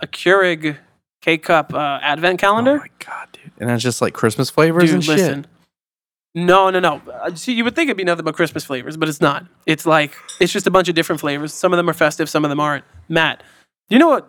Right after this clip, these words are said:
Speaker 1: the K-Cup was for this
Speaker 2: What?
Speaker 1: morning? Donut shop.
Speaker 2: Dude, I <laughs>
Speaker 1: Red
Speaker 2: That's
Speaker 1: velvet.
Speaker 2: the,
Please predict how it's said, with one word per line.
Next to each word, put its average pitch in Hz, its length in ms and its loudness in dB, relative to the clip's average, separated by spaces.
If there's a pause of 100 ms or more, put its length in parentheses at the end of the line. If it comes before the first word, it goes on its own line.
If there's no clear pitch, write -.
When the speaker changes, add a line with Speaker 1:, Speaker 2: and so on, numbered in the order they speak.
Speaker 1:
the 170 80 -8
K-Cup 180 380 0
was 165 200 2
for 170 100 -6
this 160 120 -4
Speaker 2:
What? 123 120 -2
Speaker 1:
morning? 160 260 -4 (1700)
Donut 165 380 2
shop. 156 220 0
Speaker 2:
Dude, 156 120 2
I 143 240 2 (420)
<laughs> - 420 -18
Speaker 1:
Red 165 280 4
Speaker 2:
That's 330 100 6
Speaker 1:
velvet. 156 300 2 (100)
Speaker 2:
the, - 380 -6